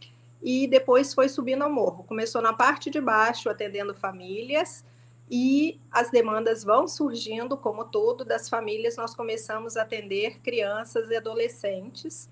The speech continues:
que ficavam em situação de vulnerabilidade, maioria no contraturno escolar,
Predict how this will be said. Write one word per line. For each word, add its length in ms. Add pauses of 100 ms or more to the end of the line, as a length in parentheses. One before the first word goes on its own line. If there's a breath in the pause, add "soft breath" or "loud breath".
(760 soft breath)
que 460
ficavam 460
em 60
situação 480
de 80
vulnerabilidade, 1120 (200)
maioria 540
no 180
contraturno 680
escolar, 880